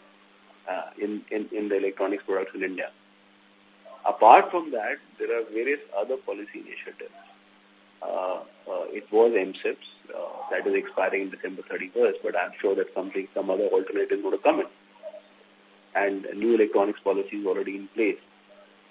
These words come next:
So I think, uh, the government is committed. Industry is almost ready.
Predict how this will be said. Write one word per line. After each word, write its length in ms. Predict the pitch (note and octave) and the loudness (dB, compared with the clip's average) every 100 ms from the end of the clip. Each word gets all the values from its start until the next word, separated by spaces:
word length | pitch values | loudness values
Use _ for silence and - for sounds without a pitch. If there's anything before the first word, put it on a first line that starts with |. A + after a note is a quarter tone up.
| - | 0
So 220 | - - - | 0 4 6
I 140 | A2+ | 6
think, 240 | A3 A#3+ - - - - | 6 -2 -10 -20 -12 -6
uh, 60 | |
the 140 | A2+ A2+ | -4 -4
government 420 | A#2 A#2+ F3+ G#3+ | 0 -2 -2 0
is 100 | E3+ G3 | 0 0
committed. 400 | - G#2 - - - _ _ _ _ _ _ _ - | -4 -8 -8 -16 -18 _ _ _ _ _ _ _ -14
Industry 680 | G2 G#2 - - - - F3 | -10 -8 -2 -2 -4 -6 -4
is 120 | F3 - | -4 -4
almost 380 | - B3+ E3+ - | -4 0 -2 0
ready. 260 | - - | -4 -4